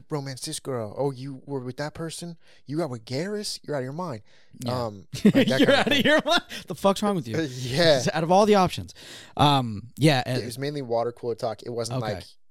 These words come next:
Speaker 1: changing me.
Speaker 2: Yeah, it definitely, it fucked me up for a bit. Like, it wouldn't, it wouldn't stay with me long. Like, the game, you know, I move on, I finish the game. I, you know, it's like finishing a book. You're like, "Oh, what do I do now? I don't wanna know what the game is, that game." And then, like, a day goes by and you're like, "All right, I'm, you know,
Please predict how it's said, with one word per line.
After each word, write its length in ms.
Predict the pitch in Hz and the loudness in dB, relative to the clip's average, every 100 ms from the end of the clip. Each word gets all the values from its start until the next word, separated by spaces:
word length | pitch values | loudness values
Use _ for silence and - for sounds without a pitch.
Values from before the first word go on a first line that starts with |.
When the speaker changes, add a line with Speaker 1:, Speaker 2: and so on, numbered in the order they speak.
| - - | -20 -8
Speaker 1:
changing 540 | 139 127 107 113 110 | -6 -6 -10 -14 -14
me. 280 | 110 101 101 - - - - | -14 -14 -16 -20 -20 -20 -10
Speaker 2:
Yeah, 220 | 123 165 143 | 0 2 2
it 140 | 143 | 0
definitely, 440 | 175 170 202 185 | -2 -2 -6 -6
it 100 | 147 | -8
fucked 300 | - 180 - | -2 -2 -2
me 140 | 160 151 | -2 -2
up 100 | - | -2
for 140 | 139 | -4
a 60 | 120 | -4
bit. 260 | 123 101 | -4 -2
Like, 160 | 160 185 | 0 2
it 80 | 233 | 4
wouldn't, 300 | 285 269 190 | 4 2 0
it 60 | 233 | 0
wouldn't 180 | 240 - | 2 0
stay 220 | 151 160 | 0 0
with 140 | 143 | 0
me 100 | 135 | -4
long. 400 | 101 113 143 147 - | -4 -2 -2 -2 -4
Like, 120 | 139 | -4
the 80 | 120 | 0
game, 220 | 156 139 | 0 0
you 220 | 135 147 | 0 0
know, 60 | 123 - | 0 -2
I 60 | 123 | 0
move 240 | 113 127 | 4 4
on, 160 | 117 120 | 6 2
I 60 | |
finish 240 | - 117 - | 2 -2 -2
the 60 | |
game. 220 | 98 104 117 | -4 -2 -2
I, 120 | 98 | -2
you 120 | 113 | -2
know, 60 | 104 | -4
it's 200 | 92 110 | -4 -4
like 160 | 127 - | -4 -4
finishing 320 | 120 - 110 | -4 -2 -2
a 40 | |
book. 280 | 95 110 - | -2 -2 0
You're 80 | 117 | 0
like, 140 | 98 - | -2 -4
"Oh, 160 | - - | -10 -2
what 80 | 104 | 0
do 80 | 95 | 0
I 60 | |
do 220 | - 123 | 2 4
now? 200 | 123 92 | 4 2
I 60 | 80 | -2
don't 100 | 135 | 0
wanna 180 | 131 107 - - | 0 -2 -8 -4
know 100 | 135 | 0
what 100 | 143 | 0
the 60 | 120 | 0
game 240 | 127 120 | -2 0
is, 80 | 110 | 2
that 140 | 110 - | 4 6
game." 340 | 165 139 92 - - - - - | 4 2 -4 -18 -20 -20 -20 -10
And 100 | 123 | 0
then, 140 | 127 113 | 0 0
like, 180 | 104 98 | -2 -2
a 60 | |
day 200 | 95 82 | -2 -4
goes 160 | 85 82 | -4 -4
by 200 | 78 90 | -4 -4
and 120 | 98 | -6
you're 80 | 95 | -6
like, 140 | 90 | -6
"All 60 | 98 | -4
right, 160 | 80 | -4
I'm, 100 | 85 - - - | -6 -10 -20 -14
you 100 | |
know, 100 | 90 | -14